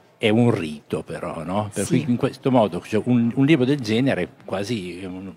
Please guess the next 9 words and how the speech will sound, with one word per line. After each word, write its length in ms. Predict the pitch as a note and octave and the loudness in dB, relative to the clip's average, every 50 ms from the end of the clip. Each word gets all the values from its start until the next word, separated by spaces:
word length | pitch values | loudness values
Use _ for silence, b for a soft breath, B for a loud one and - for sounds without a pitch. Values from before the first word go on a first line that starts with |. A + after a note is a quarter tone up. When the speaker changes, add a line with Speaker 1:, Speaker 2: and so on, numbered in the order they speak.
| _ - G2 | _ -18 -16
Speaker 1:
un, 300 | G2 F#2+ F#2+ F#2+ F#2+ F#2 B B B B _ A#2+ G#2 - - _ _ _ _ _ _ _ _ | -12 -10 -10 -10 -10 -12 B B B B _ -12 -12 -12 -16 _ _ _ _ _ _ _ _
un 140 | - C3+ B2 B2+ - - - - - | -4 -4 -4 -4 -4 -6 -10 -10 -6
attacco, 800 | - A#2+ - - _ - B2 - - - - _ - B2 B2 - - - | -6 -8 -8 -4 _ 0 0 0 0 -8 -12 _ 4 4 6 6 4 0
<laughs> 100 | - - | -4 -4
no? 160 | - C3 B2 - - - D3+ B2+ B B B B | 0 0 0 0 2 0 0 0 B B B B
È 40 | B | B
un 60 | C#3+ | 2
rito 180 | E3 F3+ E3 D3 | 2 2 2 2
domestico 840 | A2+ G#2+ G2 A#2+ A#2 - - - - - G2+ - - D3 D#3+ F3 | 0 2 0 0 0 -2 -4 -10 -10 -10 -12 -4 0 0 0 0